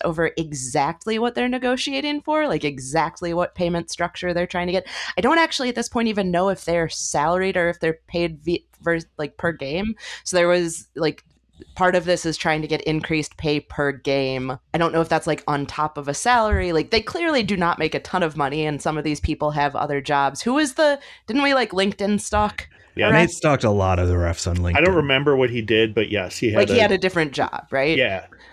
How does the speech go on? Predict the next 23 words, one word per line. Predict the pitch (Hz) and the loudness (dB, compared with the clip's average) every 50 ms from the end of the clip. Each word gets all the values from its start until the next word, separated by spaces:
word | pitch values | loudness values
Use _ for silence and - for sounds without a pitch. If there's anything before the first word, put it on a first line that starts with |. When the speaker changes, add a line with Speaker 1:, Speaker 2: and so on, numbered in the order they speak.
| - - - | -18 -4 0
Speaker 1:
Um, | 185 180 175 160 131 78 52 50 - - _ _ _ _ - | 2 4 4 2 0 -2 -8 -14 -18 -18 _ _ _ _ -8
so | - - 294 | -2 2 4
then, | 349 349 359 | 4 4 4
like, | 349 339 - - _ - - | 2 0 -2 -6 _ -20 -14
so | 208 - 233 | -10 0 2
they | 254 262 | 2 2
do, | 214 202 247 269 247 | 2 -2 -4 -4 -4
they, | - 202 226 226 220 - | 0 0 0 0 0 0
the | 170 226 | -2 -4
teams | 214 - - 233 240 247 262 269 247 - | -4 -2 -2 2 4 4 4 4 2 0
get | - 254 240 - - | 0 0 0 0 0
chartered, | - - 190 165 160 160 160 180 208 214 226 - _ - | 0 4 4 4 4 2 -2 -4 -4 -6 -8 -12 _ -4
like, | 175 180 170 175 - - | -2 -2 -2 -2 0 2
post-covid | - 220 226 262 254 - - - - - 240 226 220 196 220 208 202 190 175 185 - | 4 4 4 2 0 -4 -6 -8 -4 0 0 0 0 0 0 -2 -2 -2 -6 -10 -8
teams | - - 208 202 196 202 202 190 - - | -6 -2 0 2 2 4 2 2 0 -2
fly | - - 175 170 175 175 175 170 170 170 - | -4 -2 0 2 2 2 2 0 -2 -6 -8
charter. | - - 233 226 220 202 202 196 196 190 185 - - - - _ _ _ - 135 151 | -4 0 0 0 2 2 0 0 0 0 -2 -4 -8 -18 -20 _ _ _ -18 -4 0
The | 180 190 | 2 2
refs | 180 175 170 170 175 - - - - - - | 4 4 4 4 2 0 -4 -10 -8 -8 -8
apparently | - - 180 185 185 185 - 180 185 | -2 0 2 2 2 0 0 0 -2
ply-, | 185 - - 165 160 175 - - | -2 0 -2 0 0 0 -2 -4
fly | - - 180 175 170 | -4 -2 -2 -2 -2
coach | 170 - - 175 180 190 - - - - - - - | -4 -4 -2 0 0 0 -2 -2 -2 -2 -2 -2 -6